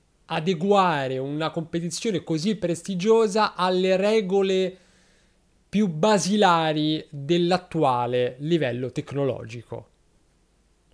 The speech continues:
Ma avrei potuto accettare l'assenza del var. Non sono predi-, non c'hanno la stanzetta in cui andà a fa-, va benissimo, va bene.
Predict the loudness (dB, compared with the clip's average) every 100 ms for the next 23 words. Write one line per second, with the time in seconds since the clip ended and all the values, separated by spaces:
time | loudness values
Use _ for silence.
0 | _ _ _ -12 -4 -4 -4 -16 -20 _
1 | _ -4 -2 4 4 4 -2 0 0 2
2 | 2 2 -4 0 2 4 4 2 0 2
3 | 2 2 -2 0 0 2 2 2 -2 -4
4 | -8 _ _ _ _ _ _ _ _ _
5 | _ _ _ _ _ _ _ _ _ -20
6 | _ -12 -6 -6 -2 -2 0 0 -2 0
7 | 0 0 0 0 2 -2 0 -2 -2 2
8 | 2 2 0 -2 -4 -2 0 0 2 2
9 | 4 2 2 -2 0 2 4 4 2 2
10 | 0 0 -2 -4 -2 -2 0 2 2 0
11 | -4 -8 -8 -8 -12 -8 -4 0 2 2
12 | 0 -8